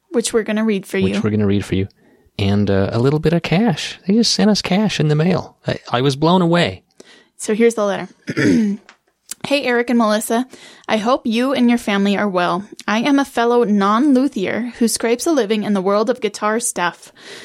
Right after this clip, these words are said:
Speaker 1: I have massively enjoyed the podcast over the years, and as someone also with a young family, I cannot begin to imagine how you have the time or energy to record episodes."
Speaker 2: It ain't easy,
Speaker 1: Yeah.
Speaker 2: bub.
Speaker 1: <laughs> Uh,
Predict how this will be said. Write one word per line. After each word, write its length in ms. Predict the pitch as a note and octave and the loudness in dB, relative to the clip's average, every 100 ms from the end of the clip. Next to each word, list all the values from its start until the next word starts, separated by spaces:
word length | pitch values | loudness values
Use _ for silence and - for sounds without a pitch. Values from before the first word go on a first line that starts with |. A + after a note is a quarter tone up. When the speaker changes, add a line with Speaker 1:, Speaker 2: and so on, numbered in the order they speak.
| - - | -20 -6
Speaker 1:
I 80 | A#3 | -2
have 140 | A3+ | 0
massively 640 | G#3 G#3+ C4 E4 C#4 G#3+ F#3 | 0 0 0 0 0 0 0
enjoyed 400 | G3+ G3 G3 G3 | 0 2 0 -2
the 60 | |
podcast 560 | - G3 G3 G#3+ G3 - | -6 -6 -4 -4 -4 -2
over 220 | A3 A3+ | -2 0
the 100 | B3+ | -2
years, 440 | A3+ F3 F3 G3 - | 0 0 -2 -4 -4
and 280 | G#3+ F#3+ - | -2 -2 -2
as 180 | G#3 G3+ | -4 -4
someone 440 | - C4 D#4+ G#3+ A3 | -2 0 0 2 0
also 440 | G#3+ C4 - B3 | 0 0 2 2
with 180 | B3 B3 | 2 0
a 40 | |
young 280 | A3 G3 B3 | -2 0 0
family, 520 | D4 A3+ F#3 F3+ G#3+ D4 | 0 -2 0 0 -2 -4
I 100 | A3 | -8
cannot 420 | G3+ G#3 G#3 A3 G#3 | 0 2 2 0 -4
begin 500 | F3+ F3 A3+ G#3 F#3 | -4 -4 0 2 0
to 140 | G#3+ | 0
imagine 480 | G3+ F#3+ F3+ F3+ F3+ | 0 0 -2 -2 -4
how 140 | F#3+ G#3 | -2 0
you 180 | G3+ | 0
have 180 | B3 C4 | 0 0
the 80 | A3+ | -2
time 400 | - A#3 B3+ D4 | -2 -4 -2 0
or 140 | C#4+ C4+ | 0 0
energy 540 | B3+ C4 B3+ G3+ G3 | 0 0 0 0 -2
to 160 | G3+ G#3+ | -4 -4
record 380 | G#3 - A3 A3+ | -4 0 0 0
episodes." 640 | C4 B3+ A3 F#3+ - - - - - - | -2 -4 -4 -4 -6 -8 -14 -16 -16 -2
Speaker 2:
It 120 | D#3 | 2
ain't 140 | F3 G3+ | 4 4
easy, 260 | G3+ F3 | 4 4
Speaker 1:
Yeah. 280 | B2 C#3 C#3+ C#3 | 4 4 4 2
Speaker 2:
bub. 120 | A#3 | -2
Speaker 1:
<laughs> 40 | - _ - - - - - - F4+ D#4+ - - _ A#3 | -6 _ -20 -20 -18 -16 -14 -12 -14 -16 -20 -20 _ -2
Uh, 200 | A3+ | 0